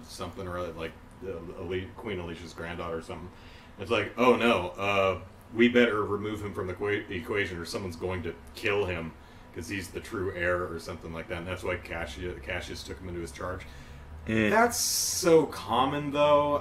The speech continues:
Speaker 1: Uh, I like, I, I like, I more like the, uh, the either, uh,
Speaker 2: Hey,
Speaker 1: you
Speaker 2: Scav.
Speaker 1: know, "I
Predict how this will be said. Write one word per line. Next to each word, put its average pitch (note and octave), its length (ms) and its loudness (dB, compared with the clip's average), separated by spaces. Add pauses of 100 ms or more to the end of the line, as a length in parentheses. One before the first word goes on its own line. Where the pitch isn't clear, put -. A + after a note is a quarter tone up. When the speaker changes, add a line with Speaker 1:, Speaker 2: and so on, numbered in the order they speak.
Speaker 1:
Uh, A#2+ 600 2 (1300)
I A#2 80 4
like, C3 240 6 (200)
I, A#2 60 -6
I A#2+ 180 -2
like, B2 260 2
I A#2+ 120 2
more B2 240 4
like A2 300 4
the, G#2 240 0
uh, F#2 260 2 (2000)
the G#2 340 2
either, G2 540 0
uh, F2+ 200 0 (800)
Speaker 2:
Hey, B2 100 10
Speaker 1:
you G#2+ 60 10
Speaker 2:
Scav. F#2+ 280 8
Speaker 1:
know, F2+ 220 -4
"I G2 220 0